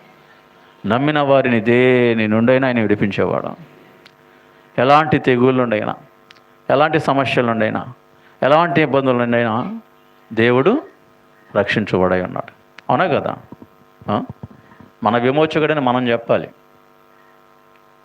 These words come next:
ఆనాడు యోబు పలికినట్టుగా మనం కూడా పలకాలి. దేవుడు మనకేమై ఉన్నాడు?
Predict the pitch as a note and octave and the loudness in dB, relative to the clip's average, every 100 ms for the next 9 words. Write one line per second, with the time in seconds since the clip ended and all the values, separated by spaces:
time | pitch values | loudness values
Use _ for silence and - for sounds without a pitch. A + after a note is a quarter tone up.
0 | _ _ - - _ _ _ _ _ - | _ _ -20 -20 _ _ _ _ _ -2
1 | A2+ A#2 C#3 C#3+ D3 C#3+ C#3 C3+ C3 C3 | 2 4 2 4 4 4 0 0 0 2
2 | B2 C3 C3 A#2 A#2+ A#2+ G2+ F2 - _ | 2 2 0 2 0 0 -2 -4 -14 _
3 | _ G#2+ A#2+ C3+ B2+ B2 C#3 C#3+ C#3+ D3 | _ -2 0 2 2 2 0 2 0 0
4 | F3+ | 0